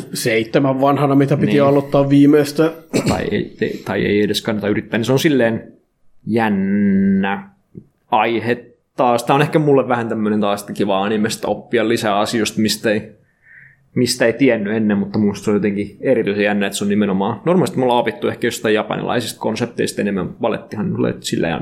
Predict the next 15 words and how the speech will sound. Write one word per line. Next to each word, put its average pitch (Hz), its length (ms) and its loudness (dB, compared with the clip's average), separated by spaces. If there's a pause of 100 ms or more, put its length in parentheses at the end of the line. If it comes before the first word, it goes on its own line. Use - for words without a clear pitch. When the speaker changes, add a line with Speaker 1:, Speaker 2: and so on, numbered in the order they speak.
Speaker 2:
sinällään 104 440 -2
mitään 113 220 -4
tekemistä 117 420 -4
Japanin - 320 -2
kanssa. - 340 -4
Niin. 62 100 -4 (640)
Speaker 1:
Joo, 110 480 0
ei, 104 280 -2
ei 113 340 0
sillä 127 340 0
ei 127 60 0
tietääkseni 139 460 0
ole 139 80 4
mitään 139 400 2
sellaista 139 480 -2